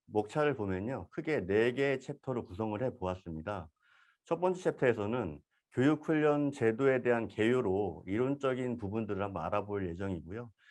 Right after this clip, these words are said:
전반적인 사항들을 좀, 어, 이해할 수 있으려면 여러분들이 요 첫 번째 부분들을,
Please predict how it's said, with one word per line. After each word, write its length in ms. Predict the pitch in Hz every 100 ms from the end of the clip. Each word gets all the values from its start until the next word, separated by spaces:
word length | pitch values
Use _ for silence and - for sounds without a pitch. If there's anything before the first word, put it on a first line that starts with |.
| - _
전반적인 520 | 110 143 147 156 151
사항들을 540 | 143 135 131 120 127
좀, 300 | 120 117 107 -
어, 400 | 85 87 87 90
이해할 380 | 101 131 135 127
수 100 | 98
있으려면 680 | 92 123 104 95 113 107 101
여러분들이 500 | 98 104 95 95 98 _ _
요 60 | 92
첫 140 | 113
번째 300 | 135 165 160
부분들을, 680 | 123 101 104 92 92 135 160